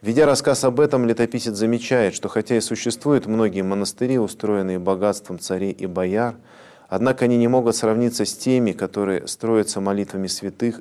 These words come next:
их слезами, пощением и бдением. Так и преподобный Антоний не имел золота, но своими трудами возрастил обитель,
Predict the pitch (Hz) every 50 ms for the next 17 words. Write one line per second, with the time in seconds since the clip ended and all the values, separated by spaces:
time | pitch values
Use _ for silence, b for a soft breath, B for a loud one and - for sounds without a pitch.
0 | - - - - - - - 98 95 90 90 104 107 113 110 101 90 - 90 87
1 | 85 - - - 92 90 87 90 85 85 - 104 95 92 92 90 98 95 90 82
2 | 80 80 - - _ _ B B B B B B B B B B B 107 101 -
3 | 101 - 104 - 110 107 110 110 101 104 107 107 110 113 113 - 131 117 98 90
4 | 87 90 92 95 110 123 127 117 101 90 101 113 123 120 113 101 - - 82 73
5 | - - - - 98 107 107 - - - - 110 107 110 107 101 - - 104 104
6 | 101 107 120 120 113 101 92 95 95 92 95 98 - - - 107 101 - - 101
7 | 98 90 92 120 120 120 - 117 -